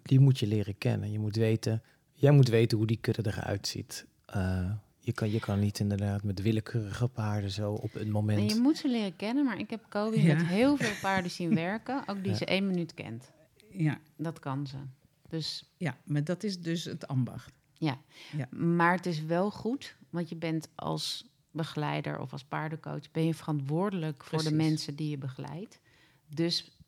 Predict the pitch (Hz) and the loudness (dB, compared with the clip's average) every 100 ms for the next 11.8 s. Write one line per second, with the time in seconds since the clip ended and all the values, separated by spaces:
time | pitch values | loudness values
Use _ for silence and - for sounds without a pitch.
0 | - 160 170 165 - 160 156 160 151 - | -6 -2 -2 -2 -4 -4 -2 -2 -2 -4
1 | 151 - _ _ - 156 156 151 156 147 | -10 -12 _ _ -10 -6 -6 -6 -6 -6
2 | 147 147 - _ _ _ - 160 160 160 | -8 -10 -18 _ _ _ -6 -4 -4 -4
3 | 147 - 156 147 147 143 151 139 139 151 | -6 -4 -6 -6 -8 -8 -10 -10 -10 -14
4 | - - 139 139 135 143 _ 165 147 156 | -12 -10 -6 -6 -8 -12 _ -12 -8 -2
5 | 156 147 156 156 180 196 180 - - 160 | 2 2 2 -2 -4 -2 -4 -10 -8 -6
6 | 156 151 - - - - - - - - | -6 -6 -10 -14 -20 -20 -10 -8 -8 -8
7 | - 156 - 147 151 156 165 - - - | -6 -6 -6 -8 -8 -8 -10 -12 -20 -8
8 | - 180 - 220 233 233 226 214 - 202 | -2 -2 -2 -2 -2 -2 -2 -4 -4 -6
9 | 208 - - 180 - 190 190 - 185 170 | -6 -8 -8 -8 -6 -6 -6 -2 -2 -2
10 | - 196 175 185 190 185 202 - - 156 | -2 -2 -2 -2 -2 -2 -4 -8 -8 -6
11 | 156 143 - - - 151 143 - | -4 -8 -12 -20 -20 -18 -18 -18